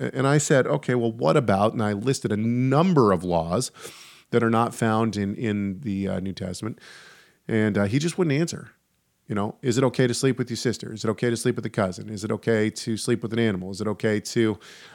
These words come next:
uh, you know, kidnap? Is it okay to, you know, all these things, cross-dress? None of these things are restated in the, in the New Testament. So, um,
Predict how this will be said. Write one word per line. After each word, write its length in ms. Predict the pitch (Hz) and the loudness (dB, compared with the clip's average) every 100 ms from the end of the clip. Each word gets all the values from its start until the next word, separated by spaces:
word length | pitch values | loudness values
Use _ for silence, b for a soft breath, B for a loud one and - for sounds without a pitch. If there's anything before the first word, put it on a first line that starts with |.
| B | B
uh, 380 | - 98 90 95 | 0 2 2 0
you 140 | - 98 | -4 -6
know, 180 | 85 156 78 82 - 127 | -8 -10 -10 -10 -12 -10
kidnap? 520 | - 120 107 98 98 | -2 -2 -2 -6 -6
Is 120 | 104 | -2
it 80 | 110 | -2
okay 320 | 107 120 113 | 0 2 2
to, 280 | 110 - 120 | 0 0 0
you 120 | 123 | 0
know, 80 | 110 | -2
all 200 | 113 143 | 2 2
these 220 | 139 127 | 2 0
things, 220 | 123 113 - B B | -2 -2 -6 B B
cross-dress? 680 | - 139 127 120 - 104 98 | 0 4 4 2 0 0 2
None 100 | 143 | 0
of 60 | 143 | 2
these 160 | 131 | 0
things 180 | 131 117 | 0 -2
are 60 | 113 | 0
restated 340 | 113 123 110 | 0 2 0
in 140 | 104 101 | 0 -2
the, 180 | 98 | -4
in 200 | - 107 | -4 -4
the 80 | 104 | -4
New 120 | 101 | -4
Testament. 560 | 95 104 98 107 101 - | -4 -6 -6 -6 -8 -6
So, 300 | 113 104 98 | -2 -2 -2
um, 320 | 107 98 95 | -4 -4 -4